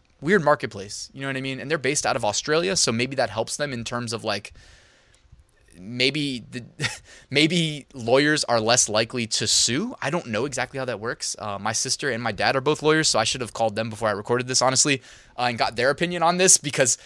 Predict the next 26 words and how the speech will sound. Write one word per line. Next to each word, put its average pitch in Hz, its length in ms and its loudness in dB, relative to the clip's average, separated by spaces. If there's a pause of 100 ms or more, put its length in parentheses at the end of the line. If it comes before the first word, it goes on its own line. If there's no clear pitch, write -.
(200)
I 185 80 2
don't 208 80 6
know, 143 100 6
does 151 200 6
it 139 80 -8
matter 135 260 4
that 135 160 -2
they're, 135 200 6
that 123 200 0
Redbubble 131 500 4
themselves 117 420 2
is 107 120 -4
hosted 127 300 -2
in 110 80 -2
Australia? 135 440 2
Because 143 220 -4
who 240 100 -2
do 254 60 -2
you 247 80 -2
think 190 180 -4
Stranger 151 320 -2
Things 131 200 -4
is 107 40 0
gonna 113 140 -2
go 104 100 0
after? 104 380 2